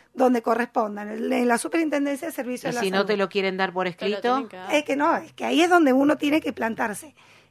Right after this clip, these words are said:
Speaker 1: En el habitual de este tipo de reclamos, yo hago muchos de este tipo de reclamos, lamentablemente la gente se siente apabullada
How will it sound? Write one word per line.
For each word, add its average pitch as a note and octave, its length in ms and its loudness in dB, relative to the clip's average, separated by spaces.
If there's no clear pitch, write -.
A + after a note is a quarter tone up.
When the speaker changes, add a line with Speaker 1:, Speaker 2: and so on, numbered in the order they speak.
Speaker 1:
En D#4 200 6
el D#4 140 4
habitual C4+ 840 0
de A#3+ 240 0
este D#4 260 -4
tipo C4 280 -6
de A3 60 -4
reclamos, C4 720 0
yo B3 120 -2
hago B3+ 120 0
muchos C4+ 460 -2
de A3+ 100 -8
este - 180 -12
tipo A#3+ 260 -6
de A#3 60 0
reclamos, A#3+ 600 -2
lamentablemente F4 1080 2
la D4+ 140 0
gente C#4+ 480 -2
se - 120 -12
siente D4+ 280 -4
apabullada C4 720 0